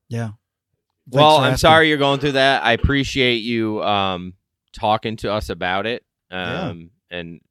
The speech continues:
Speaker 2: you know, we're always, you know us, we're always open to, to chat or send me a message, whatever.
Speaker 1: Thanks, man.
Speaker 2: Um,
Speaker 1: I, you know, I think I'll, uh, just one more thing on that, and I know I've talked about it even on my podcast before. It's so funny how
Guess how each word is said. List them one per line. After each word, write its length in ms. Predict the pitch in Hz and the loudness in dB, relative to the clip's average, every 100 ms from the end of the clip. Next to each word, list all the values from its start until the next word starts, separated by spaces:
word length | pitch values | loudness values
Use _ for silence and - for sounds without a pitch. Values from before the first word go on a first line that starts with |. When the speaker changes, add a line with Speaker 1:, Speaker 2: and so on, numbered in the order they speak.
| - | -16
Speaker 2:
you 100 | 87 | -10
know, 120 | 85 | -10
we're 220 | 80 92 | -8 -6
always, 540 | 92 92 90 85 - - | -4 -2 -4 -8 -14 -20
you 120 | 85 | -14
know 220 | 90 90 87 | -10 -8 -6
us, 280 | 85 82 | -6 -8
we're 160 | - 85 | -10 -8
always 260 | 87 82 69 | -6 -8 -10
open 360 | 80 90 85 | -12 -12 -12
to, 200 | 82 80 _ _ _ _ _ _ _ _ - | -10 -12 _ _ _ _ _ _ _ _ -16
to 100 | 95 | -14
chat 440 | - 110 98 110 | -4 0 2 0
or 260 | 98 85 85 _ _ | -2 -8 -10 _ _
send 300 | - 110 107 | -6 -4 -2
me 100 | 101 | -4
a 60 | |
message, 540 | 98 101 104 120 104 90 | -4 -6 -4 -8 -8 -8
whatever. 640 | 95 95 87 78 78 - - | -4 -4 -4 -6 -10 -12 -6
Speaker 1:
Thanks, 280 | 139 156 80 | -6 -4 -2
man. 220 | 127 143 | 0 0
Speaker 2:
Um, 140 | 151 _ _ _ _ _ _ - | -4 _ _ _ _ _ _ -6
Speaker 1:
I, 140 | 143 143 | -4 0
you 120 | 151 | 2
know, 180 | 151 147 | 4 4
I 100 | 139 | 4
think 220 | 160 151 | 0 -4
I'll, 160 | 147 143 - | -4 -4 -6
uh, 100 | 151 - _ 147 | -10 -10 _ -4
just 200 | 156 127 | -4 -4
one 400 | 127 123 139 147 | -6 -2 -2 -2
more 260 | 139 135 | 0 -2
thing 280 | 131 127 131 | -2 -4 -4
on 180 | 127 131 | -4 -2
that, 280 | 135 135 - | -2 -2 -6
and 220 | 131 123 120 | -6 -4 -2
I 120 | 135 | -2
know 180 | 131 139 | 0 0
I've 140 | 131 113 | -2 -2
talked 280 | 131 123 123 | -4 -4 -4
about 240 | 120 117 | -4 -2
it 80 | 117 | -2
even 180 | 117 120 | -2 -4
on 120 | 113 | -4
my 100 | 101 | -6
podcast 600 | - 107 113 127 120 - | -6 -8 -8 -8 -8 -6
before. 340 | 123 123 123 | -6 -4 -6
It's 120 | 113 | -6
so 160 | - 123 | -8 -8
funny 300 | - 117 113 | -6 -6 -4
how 260 | 110 113 | -4 -6